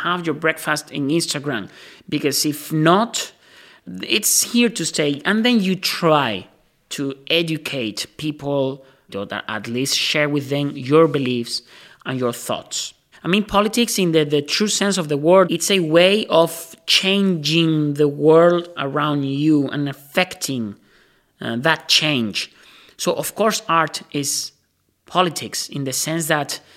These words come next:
it's one of the most powerful communication tools we have. And also, it's comfortable for artists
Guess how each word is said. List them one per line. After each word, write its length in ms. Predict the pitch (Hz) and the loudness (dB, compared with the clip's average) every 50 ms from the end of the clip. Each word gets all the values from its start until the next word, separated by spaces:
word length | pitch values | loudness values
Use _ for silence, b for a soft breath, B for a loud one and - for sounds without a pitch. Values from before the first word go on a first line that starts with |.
| b b b b b b b | b b b b b b b
it's 380 | 165 151 - - - - - - | -4 -4 -2 0 -2 -2 -2 -2
one 180 | 147 156 160 | -2 -2 -2
of 80 | 160 143 | -2 -2
the 60 | 143 | 0
most 340 | 143 151 151 151 147 - - | 2 2 2 2 0 -4 -6
powerful 420 | - - 160 165 156 160 - 151 | -2 2 4 4 4 2 -2 -6
communication 840 | 147 - - 160 156 156 156 147 - - - 160 151 147 - 151 147 | -6 -4 -4 -2 0 0 -2 -2 -4 -6 -4 -2 -2 -2 -4 -6 -6
tools 340 | - - 156 160 160 - - | -6 -2 -2 -2 -2 -2 -4
we 100 | 170 170 | -4 -2
have. 340 | 160 196 214 269 - - - b b b b b b b | 0 -2 -2 -2 -6 -16 -20 b b b b b b b
And 220 | - 185 190 180 - | 0 0 0 0 0
also, 600 | - 202 220 226 - - - 247 247 240 233 - - - _ _ _ _ _ _ _ _ _ _ _ _ _ _ _ | 2 4 4 4 4 2 0 0 0 0 -2 -4 -8 -20 _ _ _ _ _ _ _ _ _ _ _ _ _ _ _
it's 280 | 175 170 170 - - - | -2 0 0 0 -4 -2
comfortable 600 | - - 185 208 247 240 - - 277 277 294 277 | -4 0 0 0 0 0 -2 -2 0 2 2 0
for 300 | 285 - 220 196 - - | 0 0 0 -2 2 2
artists 600 | 185 190 190 185 190 165 151 139 - - - - | 2 2 2 2 0 -4 -2 -2 -4 -4 -6 -8